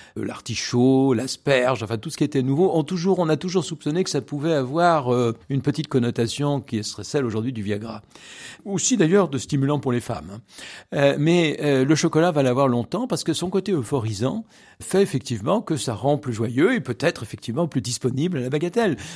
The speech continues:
On raconte d'ailleurs que les, les favorites royales, Madame de Pompadour, puis Madame de Barry, prenaient du chocolat pour se stimuler ou le faisaient donner, euh, en,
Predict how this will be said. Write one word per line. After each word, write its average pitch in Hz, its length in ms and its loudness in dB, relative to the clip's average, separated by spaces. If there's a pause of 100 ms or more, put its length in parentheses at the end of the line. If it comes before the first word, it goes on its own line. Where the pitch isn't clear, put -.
On 151 120 -4
raconte 156 480 -2
d'ailleurs 135 500 -2
que 139 360 2 (140)
les, 117 160 -2
les 120 100 -4
favorites 131 400 2
royales, 143 520 0 (320)
Madame 117 300 -2
de 117 80 0
Pompadour, 113 680 2
puis 117 80 -8
Madame 117 280 0
de 110 60 -2
Barry, 110 340 -4
prenaient 180 300 6
du 151 100 2
chocolat 151 580 2 (140)
pour 120 140 -4
se 127 160 -4
stimuler 147 680 0
ou 202 180 2
le 160 120 2
faisaient 131 280 -2
donner, 151 480 0
euh, 104 140 -2
en, 101 180 -4